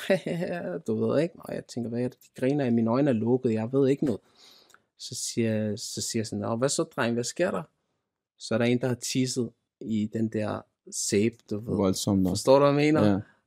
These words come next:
Speaker 1: Åh, fuck dig.
Speaker 2: Ja.
Speaker 1: Og du ved,
Speaker 2: Totalt, mand.
Speaker 1: ellers det, jeg havde lyst til at bare
Speaker 2: Ja, ja.
Speaker 1: gå mok,
Speaker 2: Ja.
Speaker 1: forstår du? Men jeg begyndte så lidt at grine lidt med,
Speaker 2: Mm.
Speaker 1: fordi jeg gerne ville fjerne den der op-,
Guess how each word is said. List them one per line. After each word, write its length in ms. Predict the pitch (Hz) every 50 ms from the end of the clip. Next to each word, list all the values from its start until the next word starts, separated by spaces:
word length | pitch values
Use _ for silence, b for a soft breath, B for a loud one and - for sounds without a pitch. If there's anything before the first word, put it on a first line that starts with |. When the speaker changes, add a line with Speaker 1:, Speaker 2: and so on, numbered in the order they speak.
| _ - -
Speaker 1:
Åh, 160 | 98 110 120 -
fuck 220 | 131 135 143 - -
dig. 80 | - 73 - - _ -
Speaker 2:
Ja. 260 | 110 107 104 98 98 104 B B 170 B B
Speaker 1:
Og 160 | - 104 -
du 60 | -
ved, 80 | 98 101
Speaker 2:
Totalt, 400 | 104 - 120 117 113 - - -
mand. 140 | 107 98 - - -
Speaker 1:
ellers 220 | - 139 147 151 -
det, 140 | - 147 135
jeg 100 | 120 113
havde 120 | 110 107
lyst 200 | 113 120 120 -
til 80 | - 139
at 180 | 120 117 113 -
bare 380 | 107 107 113 110 113 117 110 104
Speaker 2:
Ja, 40 | 98
ja. 60 | 98
Speaker 1:
gå 120 | 95 113 110
mok, 440 | 110 104 110 131 139 156 151 - - -
Speaker 2:
Ja. 60 | -
Speaker 1:
forstår 320 | 131 127 135 143 147 151
du? 100 | 151 147 143 - - _ _ _ _ _ _ -
Men 220 | 127 127 131 123
jeg 180 | 123 135 135 135 -
begyndte 400 | - 131 - - 139 139 135 123
så 160 | - - 135
lidt 260 | 131 120 127 127 127 - -
at 120 | 127 120 113 113 - _ _ _ _ _ _ _ _ _ _ _ _
grine 300 | - - 151 143 139 139
lidt 240 | 135 139 147 143 -
med, 380 | 143 135 135 139 147 160 170 165 -
Speaker 2:
Mm. 260 | - 120 113 113 113 110 _ _ _ _ _ -
Speaker 1:
fordi 300 | - 139 - - - 139
jeg 160 | 139 135 123 127
gerne 200 | 127 123 123 127
ville 160 | 127 123 123 - -
fjerne 300 | - 120 117 123 131 123 -
den 180 | - 123 123 113
der 100 | 135 127
op-, 200 | 123 123 -